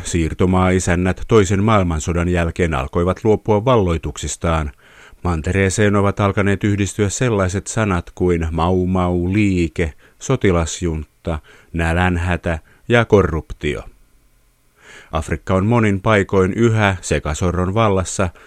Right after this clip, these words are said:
suunnattomien luonnonrikkauksiensa vuoksi, kun suuryhtiöt ja ulkovallat yhä pyrkivät ohjaamaan horjuvien valtioiden toimintaa mieleiseensä suuntaan.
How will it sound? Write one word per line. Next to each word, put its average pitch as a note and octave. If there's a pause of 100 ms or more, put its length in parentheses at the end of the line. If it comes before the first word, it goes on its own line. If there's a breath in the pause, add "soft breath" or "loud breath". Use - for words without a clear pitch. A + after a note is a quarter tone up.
(140 loud breath)
suunnattomien F#2+
luonnonrikkauksiensa E2
vuoksi, G2 (360 loud breath)
kun F#2+
suuryhtiöt D#2+
ja G2
ulkovallat F#2
yhä F2+
pyrkivät F2
ohjaamaan F#2
horjuvien E2+
valtioiden F2+
toimintaa F2+ (340 soft breath)
mieleiseensä D#2
suuntaan. C#2